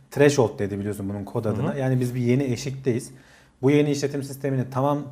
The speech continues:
Speaker 1: yaparken, e, işte bulut teknolojilerini, e, ve işte günümüzün çağına uygun yeni bir şey yapıyoruz
Speaker 2: Hı.
Speaker 1: diyor. Bunların
Speaker 2: Şimdi
Speaker 1: tabii bir miktarı pazarlama cümleleri falan ama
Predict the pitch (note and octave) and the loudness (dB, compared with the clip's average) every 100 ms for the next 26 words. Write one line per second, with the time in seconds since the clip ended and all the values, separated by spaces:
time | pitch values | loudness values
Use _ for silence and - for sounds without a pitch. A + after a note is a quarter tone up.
0 | - A#2+ B2 E3 C#3+ - E3 G3 - - | -10 -4 0 2 2 0 -6 -8 -16 -20
1 | _ _ - A#2 A2+ A2+ A2 A2 A2+ B2 | _ _ -8 -4 -2 -2 -4 -6 -6 -4
2 | A#2 D#3 D3 C3+ C3+ A#2 G#2 G2+ G2 F#2+ | 2 0 2 -2 -2 -4 -4 -4 -4 -6
3 | F#2+ C3 C#3 _ A2 A2 G#2+ A#2 A#2+ - | -6 -8 -12 _ -10 -8 -6 -8 -8 -8
4 | A#2+ A2+ A#2+ C3 B2+ D#3 C3+ B2+ C3 D3+ | -8 -2 0 2 0 -2 -2 0 2 2
5 | B2+ C3 F3 C#3+ D3 C3+ D3 A#2 F#2 - | 0 0 0 0 0 -2 0 0 -2 -6
6 | G2+ G2 G2 G2 - _ A#2 G2+ - - | -4 -4 -4 -8 -16 _ -8 -8 -8 -18
7 | - _ - G3 F#3 G3 F3 D3+ E3+ D3+ | -20 _ -2 2 4 6 6 4 -2 -2
8 | - D3+ D3+ D#3+ D#3 C#3 C#3 C#3+ C#3+ C#3+ | 0 2 2 -2 -2 2 4 4 4 2
9 | A2+ G#2+ G2+ G2+ A2 B2+ B2 G3+ E3+ G3 | 2 -2 0 0 0 -2 0 -2 -2 -6